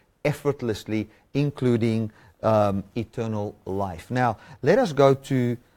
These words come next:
um, and I'm gonna preach long today. Let's go to Colossians, sorry, Philippians chapter three. Philippians chapter three says,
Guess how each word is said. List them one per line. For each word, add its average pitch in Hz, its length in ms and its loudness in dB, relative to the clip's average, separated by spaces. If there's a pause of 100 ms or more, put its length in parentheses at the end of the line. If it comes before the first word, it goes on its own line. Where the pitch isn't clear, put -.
(220)
um, 107 280 0
and 120 100 -2
I'm 160 100 0
gonna 226 160 -2
preach 151 280 0
long 135 220 2
today. 104 320 -2
Let's 175 220 -4
go 160 140 6
to 160 180 -4
Colossians, 123 880 -2 (1800)
sorry, 135 460 0
Philippians 120 760 -2
chapter 123 300 -4
three. 104 380 -8 (2250)
Philippians 139 420 -2
chapter - 240 -4
three 107 260 -2
says, 135 500 0